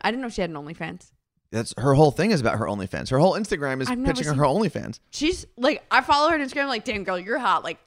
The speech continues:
Speaker 1: I wanna have sex with you."
Speaker 2: Okay, but you, so you
Speaker 1: No,
Speaker 2: didn't
Speaker 1: it
Speaker 2: follow her?
Speaker 1: No, I didn't know. I'm gonna go, now I'm gonna lose all, okay. So
Speaker 2: <laughs>
Speaker 1: the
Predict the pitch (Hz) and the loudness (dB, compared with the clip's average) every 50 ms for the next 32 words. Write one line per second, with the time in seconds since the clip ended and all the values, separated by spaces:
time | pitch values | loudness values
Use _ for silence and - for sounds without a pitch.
0 | _ _ 220 226 214 196 180 147 165 180 175 170 175 156 170 - - - 165 160 | _ _ -2 0 0 0 0 -2 -4 -6 -8 -10 -12 -16 -18 -20 -18 -14 -12 -12
1 | - - _ _ _ _ _ - 151 143 147 131 135 131 135 143 131 117 - - | -12 -14 _ _ _ _ _ -2 -2 0 0 0 -2 -2 -2 -2 -2 -4 -8 -4
2 | - 170 156 147 349 381 403 370 285 214 190 190 180 170 160 165 170 123 98 - | -2 0 2 6 8 8 10 10 8 6 4 6 6 6 6 8 6 4 2 -2
3 | - - 262 294 392 480 494 269 269 269 349 359 370 392 415 571 415 381 - 247 | -6 -2 2 4 6 6 6 4 4 2 0 -2 0 2 4 4 4 4 4 2
4 | 277 285 349 403 370 330 311 269 320 311 359 403 453 480 508 508 427 415 453 - | 0 0 0 -2 -2 -4 -4 -2 0 0 0 0 0 0 2 2 2 2 0 0
5 | - 320 349 - 277 247 302 247 - - - - 135 - - - 349 339 311 285 | -2 -4 -2 -2 -2 -2 -2 -4 -6 -6 -2 0 2 2 2 6 8 8 8 8
6 | 208 185 180 - - 202 - 190 | 8 4 -2 -4 0 2 2 2